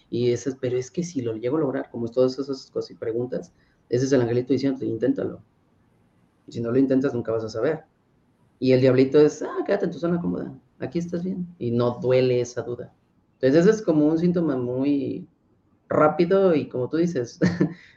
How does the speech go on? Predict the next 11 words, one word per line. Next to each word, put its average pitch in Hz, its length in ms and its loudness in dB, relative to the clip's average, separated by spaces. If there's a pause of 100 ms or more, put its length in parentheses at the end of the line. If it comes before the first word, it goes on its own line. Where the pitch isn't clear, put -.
(200)
a 147 100 2
lo 139 60 6
mejor 151 240 6
yo, 185 80 6 (520)
porque - 200 2
lo 143 100 6
trabajo, 143 260 4
¿no? - 160 2
Pero 127 500 2 (560)
así, 156 300 2
así, 131 520 0